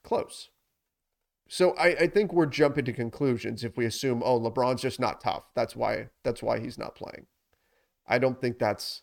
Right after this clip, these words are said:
necessarily the case or fair to, to jump to that conclusion. Mook Morris said, "Is it possible Kendrick Nunn doesn't play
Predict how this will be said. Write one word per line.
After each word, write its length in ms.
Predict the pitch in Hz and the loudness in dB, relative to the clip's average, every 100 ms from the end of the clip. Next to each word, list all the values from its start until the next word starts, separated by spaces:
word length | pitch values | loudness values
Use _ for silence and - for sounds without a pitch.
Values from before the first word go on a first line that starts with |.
| 240 | -10
necessarily 500 | 190 110 - 113 113 | -6 -6 -2 -2 -2
the 80 | 110 | -6
case 260 | - 120 - | 0 0 0
or 160 | 127 | -2
fair 420 | 117 131 98 82 - | 2 2 2 -2 -6
to, 160 | 117 | -6
to 160 | - 120 | -4 -6
jump 240 | 117 110 | -4 -4
to 60 | 110 | -4
that 180 | 110 - | -6 -6
conclusion. 460 | 120 - - - _ _ _ - - - - | -14 -14 -16 -18 _ _ _ -20 -20 -20 4
Mook 220 | 180 196 | 4 6
Morris 320 | 185 175 131 | 6 4 4
said, 140 | 151 139 | 4 4
"Is 120 | 143 | 4
it 120 | - | 2
possible 480 | 185 214 - 131 110 | 4 4 4 2 2
Kendrick 340 | 147 160 175 | 4 4 4
Nunn 240 | 139 135 120 | 2 2 4
doesn't 360 | 135 147 - | 4 2 -4
play 380 | - 117 113 117 | 2 4 4 0